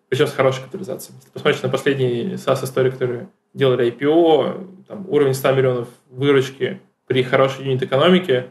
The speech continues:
в рынке, который ещё не, не стал commodity, эта оценка выше пяти миллиардов точно. Поэтому куда здесь расти, это путь очень линейный. Инвестору, который чуть-чуть немножко подразобрался в этой индустрии, не нужно объяснять, что вот эта точка, к которой, перейдя, мы уже станем все богатыми.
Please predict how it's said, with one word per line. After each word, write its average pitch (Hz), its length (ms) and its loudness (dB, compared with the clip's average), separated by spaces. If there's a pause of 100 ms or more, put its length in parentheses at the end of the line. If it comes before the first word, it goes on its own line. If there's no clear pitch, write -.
(200)
в 123 580 2
рынке, 151 320 0
который 131 240 -2
ещё 131 160 -6
не, 123 120 0
не 123 120 -4
стал 123 460 0
commodity, 151 600 0 (340)
эта 131 240 -2
оценка 131 300 -4
выше 127 220 -2
пяти - 180 -18
миллиардов 120 340 -2
точно. - 300 -8 (140)
Поэтому 131 520 -2
куда 151 240 2
здесь 151 200 -6
расти, 143 280 -2
это 131 500 2 (160)
путь 190 160 2
очень 139 200 -2
линейный. 131 440 -2 (340)
Инвестору, 156 480 2
который 139 280 -4
чуть-чуть 190 400 0
немножко 151 280 0
подразобрался 135 520 0
в - 20 2
этой 131 160 -2
индустрии, 147 540 -2 (240)
не 139 100 -2
нужно 165 260 4
объяснять, 131 380 0
что - 160 -6
вот 127 140 -4
эта 156 180 2
точка, 196 360 0
к - 260 -20
которой, 139 280 0
перейдя, 135 360 2
мы 127 80 0
уже 120 160 -6
станем 123 240 -6
все - 140 -20
богатыми. 117 420 -10